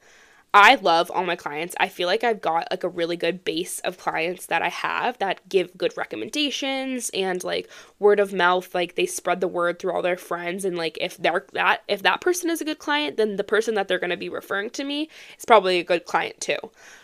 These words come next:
So I like that I can build, like, a big clientele and really expand it out between all friends and family, because then I just get, like,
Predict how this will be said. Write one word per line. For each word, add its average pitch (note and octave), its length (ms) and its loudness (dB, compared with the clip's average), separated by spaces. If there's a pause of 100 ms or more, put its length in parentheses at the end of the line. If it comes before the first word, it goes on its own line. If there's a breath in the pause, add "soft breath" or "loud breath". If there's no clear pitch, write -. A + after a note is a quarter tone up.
(100)
So F#3 520 0 (760)
I A3+ 80 8
like G3+ 340 2
that G3 520 0 (400 loud breath)
I G3 100 4
can G#3 220 4
build, F#3 360 2
like, G3 140 -4
a G3 40 -2
big F3+ 240 -2
clientele F3 760 -2 (100)
and F3 500 -4
really F3 260 0
expand E3+ 540 -6
it F3+ 160 -6
out F3 280 0
between F#3 360 -6
all E3+ 240 4
friends E3+ 300 -6
and F#3 140 -4
family, E3+ 400 -6
because G3 320 -8
then E3+ 120 -4
I E3+ 100 -2
just F3+ 180 -12
get, E3+ 180 -2
like, E3+ 160 -8